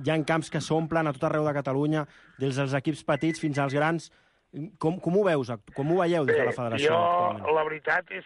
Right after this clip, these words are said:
Speaker 2: que la feina que ha fet el president Subies per tirar endavant el tema d'Orgullosa del futbol femení que vosaltres esteu ajudant tant,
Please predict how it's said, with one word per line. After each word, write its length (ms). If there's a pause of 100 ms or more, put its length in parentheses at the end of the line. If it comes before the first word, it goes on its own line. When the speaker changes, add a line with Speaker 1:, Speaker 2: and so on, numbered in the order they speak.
(160)
Speaker 2:
que 140 (1120)
la 480 (100)
feina 400
que 80
ha 80
fet 160
el 140
president 340
Subies 600 (180)
per 180
tirar 240
endavant 440
el 200
tema 220
d'Orgullosa 720 (540)
del 140
futbol 360
femení 340
que 80
vosaltres 400
esteu 220
ajudant 380
tant, 260